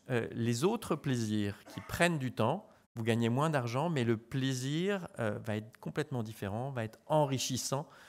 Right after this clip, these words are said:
euh, par rapport à ça. Hein, et que moi, quand j'interroge les joueurs, les joueurs addicts, je leur demande s'ils connaissent ce qui se passe au-, autour du jeu, enfin, d'autres types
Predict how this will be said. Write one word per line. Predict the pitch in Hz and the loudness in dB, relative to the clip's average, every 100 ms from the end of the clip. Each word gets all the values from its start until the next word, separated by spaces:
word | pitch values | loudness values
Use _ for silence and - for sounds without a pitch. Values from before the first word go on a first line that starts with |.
| - - | -16 -6
euh, | 113 | -6
par | - 110 | -4 -2
rapport | 107 - 117 | -2 -2 -2
à | 107 | -2
ça. | - 98 127 | -4 -10 -8
Hein, | 104 | -6
et | 117 | -4
que | 110 | -2
moi, | 117 123 | -2 0
quand | 117 | 0
j'interroge | 101 110 107 120 113 | -2 -2 -2 -2 -2
les | 104 | -4
joueurs, | 107 117 127 127 | -4 2 2 2
les | 110 107 | 0 0
joueurs | 107 117 113 101 - - - | 0 4 4 4 0 -12 -2
addicts, | 110 113 180 | -2 -2 -6
je | 117 | -4
leur | 107 | -4
demande | 107 113 147 | -2 -2 -2
s'ils | 156 - - | -4 -8 -6
connaissent | 113 131 - - | -4 -2 -4 -10
ce | - | -12
qui | - | -12
se | - | -8
passe | - 135 - | -4 -4 -4
au-, | 110 104 - | -8 -8 -6
autour | 117 110 135 120 | -8 -8 -8 -8
du | 107 | -6
jeu, | 101 117 | -6 -6
enfin, | 131 107 | -4 -6
d'autres | 101 160 180 123 | -2 -2 -2 -4
types | - 143 | -6 -8